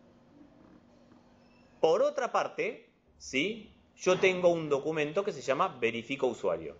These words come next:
¿sí? El documento verifico usuario, digamos, esto es la forma simple en que lo hemos hecho, no quiere decir que siempre lo tengamos que hacer así. Lo que hace es tomar la información que viene del post,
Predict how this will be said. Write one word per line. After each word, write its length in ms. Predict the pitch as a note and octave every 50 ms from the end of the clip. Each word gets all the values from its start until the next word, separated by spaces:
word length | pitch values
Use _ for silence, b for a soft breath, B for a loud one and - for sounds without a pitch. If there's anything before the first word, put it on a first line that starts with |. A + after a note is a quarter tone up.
| - _
¿sí? 260 | - - E3+ G3+ C4+ - - - - - _ _ _ -
El 80 | E3 F#3
documento 400 | A3 A3 B3 B3 C#4 C4 C4+ B3
verifico 400 | A3 G3+ G3+ F#3+ A3 A3 G3 A3
usuario, 600 | G#3 - A3+ A3 G3+ F#3+ F3+ F#3+ G#3+ A3+ A#3 - - _ _ _ _ _ _ _ _ _ -
digamos, 300 | C3 B2+ B2+ B2+ D3+ -
esto 160 | F#3 F#3+ G#3
es 160 | F#3 - -
la 140 | - C3+ B2
forma 260 | - - F3+ E3 C3+
simple 300 | B2 - F3+ D#3 C3+ A#2
en 60 | A2 A2
que 60 | A2
lo 80 | G#2+
hemos 180 | A2 A2+ A2+ -
hecho, 180 | E3 D#3+ C3 A#2
no 160 | B2 C3 C3
quiere 220 | - C3+ C3 C3 A#2
decir 260 | G#2+ - - G#2+ -
que 80 | A2+
siempre 260 | G#2+ - C3+ C3 A2 G#2
lo 80 | G2+
tengamos 300 | G2+ G#2 G#2 G#2 G#2 G2+
que 60 | -
hacer 180 | - - A2+ C3+
así. 260 | C#3+ - C#3+ D3 - - - b b b b b b b
Lo 240 | E3+ F#3 G3 G3+ G3
que 160 | A#3+ B3 A#3+
hace 480 | G#3+ F#3+ - - G#3 G3+ - - C3 A2
es 200 | - - - - - _ _ _ _ _ _ _
tomar 300 | C#3+ C#3 D#3+ A#3 C#4 C#4+
la 80 | C4+
información 420 | A#3+ F#3 F3+ D#3+ D3 C3+ D3 C#3+ C#3
que 120 | C#3 B2+
viene 160 | C3 C3 C3
del 180 | C3 B2+ C3 C3
post, 300 | - C#3 C3 - -